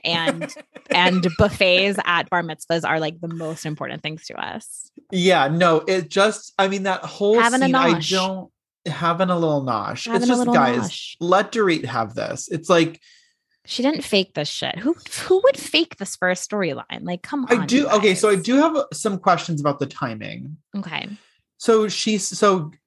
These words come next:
Speaker 2: Garcelle walks in. She's like, "I can't believe I was talking to you on the phone." And then, like, right before that happened, and Dorit says, "I know. Five hours after I spoke to you on the phone, this was happening."
Speaker 1: So let's see.
Speaker 2: And
Speaker 1: That
Speaker 2: then
Speaker 1: would
Speaker 2: she
Speaker 1: be
Speaker 2: says that the cops were at their,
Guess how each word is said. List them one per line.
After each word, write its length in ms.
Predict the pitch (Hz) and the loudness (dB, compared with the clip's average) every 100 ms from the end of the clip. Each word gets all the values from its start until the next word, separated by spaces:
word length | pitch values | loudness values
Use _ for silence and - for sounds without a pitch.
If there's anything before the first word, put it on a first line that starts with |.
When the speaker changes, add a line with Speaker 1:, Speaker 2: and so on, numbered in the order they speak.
| - | -2
Speaker 2:
Garcelle 440 | 190 185 - 233 226 | 2 2 4 2 4
walks 260 | 220 - | 2 2
in. 80 | 190 | -4
She's 180 | 175 165 | -4 0
like, 100 | 160 | 0
"I 60 | |
can't 240 | 151 175 180 | 0 0 0
believe 140 | 190 | 4
I 80 | 156 | 4
was 160 | 139 - | 4 0
talking 420 | - 151 165 151 | 0 0 0 -2
to 80 | 147 | 2
you 100 | 151 | 2
on 80 | 131 | 2
the 80 | 120 | 0
phone." 420 | - 160 160 104 | 0 2 2 -2
And 160 | 127 143 | 0 2
then, 140 | 143 | 4
like, 160 | 143 131 | 4 2
right 320 | 139 151 143 | 2 2 2
before 260 | 139 147 139 | 0 0 2
that 120 | 127 | 2
happened, 320 | 160 180 143 | 0 0 -2
and 240 | 131 131 - 147 | -2 -6 -10 -10
Dorit 320 | 156 156 165 | 0 2 2
says, 180 | - 131 | 0 -2
"I 120 | 135 | 0
know. 400 | 135 185 135 120 - _ _ _ | 2 4 2 0 -8 _ _ _
Five 320 | - 151 147 147 | 0 2 4 4
hours 360 | 139 139 123 | 4 4 4
after 260 | 135 127 131 | 2 2 -2
I 20 | |
spoke 320 | 123 156 143 - | 0 0 0 0
to 100 | 139 | -2
you 40 | |
on 100 | 123 | -2
the 80 | 117 | -2
phone, 540 | - 190 139 127 131 - _ _ _ 139 | 2 2 2 -2 -6 -12 _ _ _ -4
this 180 | 127 - | -4 -4
was 140 | 117 | -6
happening." 580 | 156 160 113 95 87 - _ | -2 -2 -2 -8 -8 -14 _
Speaker 1:
So 180 | - 226 | -6 -2
let's 280 | 226 233 - | 2 0 0
see. 180 | - 185 | -6 0
Speaker 2:
And 140 | 190 | 0
Speaker 1:
That 100 | 160 | 4
Speaker 2:
then 200 | 202 294 | 4 4
Speaker 1:
would 80 | 302 | 2
Speaker 2:
she 200 | 190 190 | 0 -2
Speaker 1:
be 80 | 180 | 0
Speaker 2:
says 260 | 185 160 147 | 2 2 0
that 140 | 156 | -2
the 80 | 156 | -2
cops 520 | - - 160 151 - - | -4 0 0 0 -4 -4
were 100 | 180 | 0
at 220 | 147 147 | 2 0
their, 160 | 160 | -4